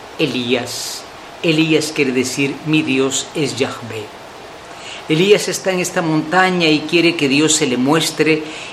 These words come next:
y pasa un terremoto, pasa una tormenta, pero Dios está en la brisa suave.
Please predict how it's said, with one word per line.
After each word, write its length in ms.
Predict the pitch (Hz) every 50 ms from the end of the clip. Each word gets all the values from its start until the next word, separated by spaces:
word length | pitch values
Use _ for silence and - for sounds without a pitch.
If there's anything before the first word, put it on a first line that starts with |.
| - -
y 100 | 151 143
pasa 500 | 147 - - 170 170 165 143 - - 147
un 120 | 139 143
terremoto, 1000 | 143 - 139 - - 131 127 131 160 170 170 165 165 - - 156 156 156 156 156 156 - - - - - -
pasa 360 | - 160 160 151 151 - 151 151
una 300 | 147 139 147 143 139 -
tormenta, 840 | - 131 117 113 143 185 220 233 226 220 226 - 202 202 202 - - - - -
pero 180 | 160 156 151 143
Dios 380 | 123 131 135 131 131 - -
está 480 | 131 - - - - 131 131 131 - -
en 160 | - 156 135
la 100 | 127 120
brisa 380 | 113 117 113 113 113 - - 113
suave. 480 | - - 127 113 110 104 101 - -